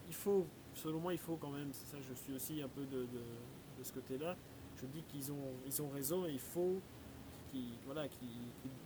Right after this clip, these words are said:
ils sont en train de balayer un grand coup, euh, à leur porte, là, Microsoft, et de, de revoir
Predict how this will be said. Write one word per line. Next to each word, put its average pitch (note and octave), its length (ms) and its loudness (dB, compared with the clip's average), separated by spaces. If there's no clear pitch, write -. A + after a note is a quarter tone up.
ils A#2 60 -6
sont D3+ 120 2
en D#3 40 0
train G3 140 2
de F3+ 60 4
balayer E3+ 280 8
un D#3+ 120 4
grand C#3+ 280 0
coup, E3 260 0
euh, A#2+ 280 0
à A#2+ 40 -4
leur B2 100 -2
porte, F3+ 260 -4
là, E3+ 100 2
Microsoft, D#3+ 540 -2
et D3+ 40 0
de, C3 1000 -4
de C3 60 0
revoir C#3+ 220 0